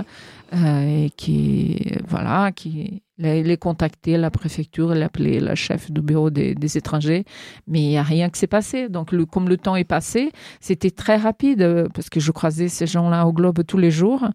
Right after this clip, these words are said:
Speaker 2: et je racontais, je dis que j'étais dans cette situation, et ils m'ont dit, « Non, on te prend son hôtel, et tu viens,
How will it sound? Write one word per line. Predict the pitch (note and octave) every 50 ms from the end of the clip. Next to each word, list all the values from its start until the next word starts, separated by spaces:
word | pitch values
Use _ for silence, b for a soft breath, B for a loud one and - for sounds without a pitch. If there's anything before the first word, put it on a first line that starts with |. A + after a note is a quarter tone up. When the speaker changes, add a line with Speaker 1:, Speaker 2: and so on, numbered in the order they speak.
| B B B B B B B B
Speaker 2:
et | - F#3 E3 D3+ D3+ D3 D3 D#3 D3+
je | C#3+ - E3
racontais, | D#3+ D#3+ D3+ D#3+ D#3+ E3 - E3 D#3+ D3+ - F#3 G#3+ B3+ B3+
je | G#3+ G3+
dis | E3 F3 E3+
que | - - E3 D3+
j'étais | D#3 D#3 D#3 - B2+ D#3
dans | D#3 D#3
cette | - - D3 -
situation, | - D#3 - - - A#2+ - - G#3 G#3+ C#4 E4
et | D4+ G#3+
ils | D#3+ D#3
m'ont | D#3+ E3 E3
dit, « | D#3+ F3 E3+
Non, | E3+ F3 G3+ C#4 F#4+ F4+
on | A#3
te | - - D#3
prend | _ - F3+ F3+
son | - - F3 D#3
hôtel, | C#3+ D3 _ - - G#3+ D#4
et | E4+
tu | G3 - F#3+ D#3+
viens, | D3+ D3+ D#3 D#3 G#3+